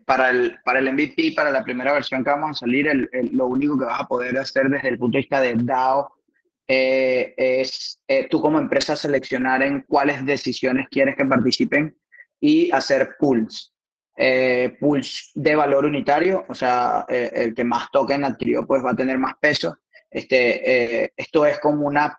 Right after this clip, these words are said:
un primer acercamiento a, hacia toma de decisiones descentralizada, sin que la empresa vincule directamente en la realización de las actividades a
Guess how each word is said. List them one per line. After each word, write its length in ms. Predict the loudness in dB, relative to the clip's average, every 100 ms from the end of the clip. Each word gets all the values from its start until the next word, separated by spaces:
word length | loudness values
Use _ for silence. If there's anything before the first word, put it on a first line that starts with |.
| -10
un 140 | -6
primer 340 | 0 2 4 2
acercamiento 760 | 2 0 0 0 -2 -2 2
a, 140 | 2 2
hacia 540 | -4 -4 0 2 2 2
toma 260 | 0 2 2
de 60 |
decisiones 500 | 2 -2 -2 -2 -2 -4
descentralizada, 920 | 0 0 0 -4 0 -2 0 -2 -2 -8 -20 -16
sin 480 | -10 0 2 2 0
que 360 | 2 4 4 2
la 140 | 0
empresa 520 | 0 2 2 2 0 0
vincule 600 | -2 -4 -4 -2 0 0
directamente 920 | 0 0 0 0 -2 -2 -2 -2 -2
en 140 | -4 0
la 100 | 2
realización 920 | 2 2 0 -6 -8 0 0 2 2
de 100 | 2
las 160 | 2
actividades 640 | -2 -4 0 2 2 2 -2 -10 _ _ _ _ _ _ 0
a 280 | 2 2